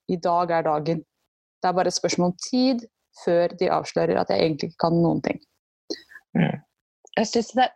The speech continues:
Speaker 2: er så fælt, og jeg kjenner meg så igjen. Jeg synes det er, ja, jeg,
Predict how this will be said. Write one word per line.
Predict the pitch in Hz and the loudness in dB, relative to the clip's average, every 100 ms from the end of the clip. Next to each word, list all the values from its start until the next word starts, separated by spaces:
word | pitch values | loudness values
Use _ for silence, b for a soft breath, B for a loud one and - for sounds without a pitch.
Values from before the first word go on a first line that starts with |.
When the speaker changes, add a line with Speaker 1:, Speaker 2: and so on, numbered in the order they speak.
| _ | _
Speaker 2:
er | 175 165 | 0 0
så | 165 - 170 | -2 -4 0
fælt, | 214 247 | 0 0
og | 220 | -2
jeg | 214 | 0
kjenner | 220 180 | -2 0
meg | 185 190 | -2 -4
så | _ - - 160 156 | _ -8 -4 -2 2
igjen. | 170 196 240 | 2 2 0
Jeg | 214 | -2
synes | 208 185 | -2 -4
det | 220 | -2
er, | 185 196 214 _ _ _ _ _ _ _ _ - - _ _ _ _ _ _ - | 0 0 -2 _ _ _ _ _ _ _ _ -20 -20 _ _ _ _ _ _ 0
ja, | 240 | 2
jeg, | 254 | 2